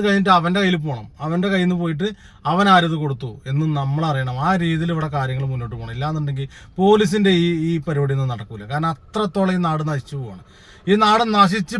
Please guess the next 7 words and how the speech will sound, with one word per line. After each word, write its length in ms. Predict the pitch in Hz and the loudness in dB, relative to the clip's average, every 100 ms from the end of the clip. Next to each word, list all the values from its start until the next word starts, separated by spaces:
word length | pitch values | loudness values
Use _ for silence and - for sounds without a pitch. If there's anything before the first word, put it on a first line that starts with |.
| - | -2
പണ്ടാറടങ്ങി 880 | 190 196 202 214 226 247 240 226 226 214 | 0 2 6 6 8 6 4 2 0 0
കഴിഞ്ഞിട്ട് 320 | 202 208 196 | 2 2 0
പിന്നെ 160 | 208 208 202 | 0 0 2
നമ്മൾ 180 | 190 190 170 | 2 0 0
കുറേ 160 | 180 175 | 0 2
കരഞ്ഞിട്ട് 340 | 156 156 151 151 | 2 0 -2 -2
കാര്യമില്ല. 260 | 135 113 | -4 -6